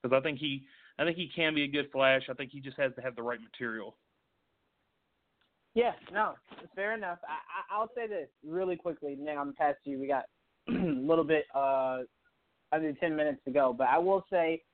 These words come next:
Speaker 2: everyone who's saying that he, he's a better Wally, uh, than he is Barry, remember, he was written to be that way.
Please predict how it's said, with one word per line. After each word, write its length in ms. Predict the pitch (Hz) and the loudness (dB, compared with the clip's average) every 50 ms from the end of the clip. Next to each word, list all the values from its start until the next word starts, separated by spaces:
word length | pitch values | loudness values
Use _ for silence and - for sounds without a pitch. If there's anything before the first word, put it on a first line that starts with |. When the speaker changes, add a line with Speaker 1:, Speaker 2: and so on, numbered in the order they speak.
| _ - | _ -4
Speaker 2:
everyone 380 | 165 175 175 185 185 180 175 175 | -2 -2 0 0 -2 -2 -2 -2
who's 160 | 175 160 160 - | -2 -4 -2 -2
saying 280 | 170 165 165 156 156 156 | -2 0 0 0 0 2
that 180 | 143 139 139 - | 2 2 0 -2
he, 180 | 139 143 151 - - | -6 -10 -10 -10 -6
he's 180 | 135 147 147 139 143 | -4 -4 -2 0 0
a 60 | 139 | 2
better 320 | 117 - 147 151 151 147 | 4 4 6 6 6 6
Wally, 640 | 135 123 120 120 120 135 139 143 147 151 147 156 - _ _ _ _ _ _ _ _ _ | 6 4 4 4 4 4 4 4 0 -4 -8 -10 -14 _ _ _ _ _ _ _ _ _
uh, 280 | - 131 131 131 127 131 | -6 -6 -4 -4 -6 -6
than 160 | 123 135 139 | -8 -8 -10
he 120 | 139 139 135 | -8 -8 -8
is 160 | 139 139 123 113 104 - | -10 -10 -10 -12 -6 -2
Barry, 480 | 131 135 139 143 151 156 156 147 - - | 0 0 2 2 2 0 -2 -4 -6 -8
remember, 600 | 139 139 147 143 147 170 175 165 147 147 139 131 123 - _ _ | -4 -2 -2 0 2 2 0 2 0 -2 -2 -2 -4 -8 _ _
he 160 | 143 135 170 | -4 -2 0
was 160 | 180 180 160 131 123 113 110 113 | 2 2 0 0 -4 -10 -12 -4
written 380 | 120 156 202 214 135 127 117 107 _ _ _ _ _ _ _ _ _ _ _ _ | 0 2 2 2 0 -4 -12 -18 _ _ _ _ _ _ _ _ _ _ _ _
to 80 | - 147 | -10 -8
be 200 | 127 139 135 131 | -6 -4 -4 -4
that 260 | 120 120 113 104 - | -4 -4 -6 -6 -8
way. 120 | 101 95 | -12 -14